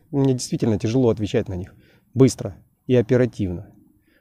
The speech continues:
Поэтому, пожалуйста, э, учтите этот момент, пишите, что бы вы хотели увидеть,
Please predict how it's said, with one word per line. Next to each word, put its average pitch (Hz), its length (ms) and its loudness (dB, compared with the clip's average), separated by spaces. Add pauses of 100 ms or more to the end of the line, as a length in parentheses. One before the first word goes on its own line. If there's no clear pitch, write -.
(120)
Поэтому, 143 760 4
пожалуйста, 107 1300 2
э, - 60 -10
учтите 127 420 -2
этот - 140 0
момент, 208 340 4 (540)
пишите, 123 580 2
что - 220 4
бы 127 120 6
вы 120 300 4
хотели 127 640 4 (340)
увидеть, 135 640 2